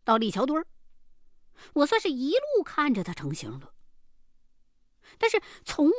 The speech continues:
未敢想过自己也会参与到如此伟大的一项工程当中来。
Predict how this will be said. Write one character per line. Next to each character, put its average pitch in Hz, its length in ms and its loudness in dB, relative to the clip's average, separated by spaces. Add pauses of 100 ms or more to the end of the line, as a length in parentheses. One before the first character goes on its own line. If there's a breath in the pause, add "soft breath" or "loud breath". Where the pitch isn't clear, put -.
未 233 220 -2
敢 160 260 -4
想 - 380 -10
过 117 160 -14
自 139 340 -10
己 147 400 -2 (120)
也 240 100 2
会 214 160 2
参 277 320 2
与 247 100 2
到 - 200 2 (140 loud breath)
如 381 120 4 (220)
此 - 220 -6
伟 220 340 -2
大 269 260 -4
的 190 80 -4
一 190 180 -2
项 175 220 -2
工 180 220 0
程 - 180 -4
当 123 180 -6
中 131 140 -12
来。 - 220 -16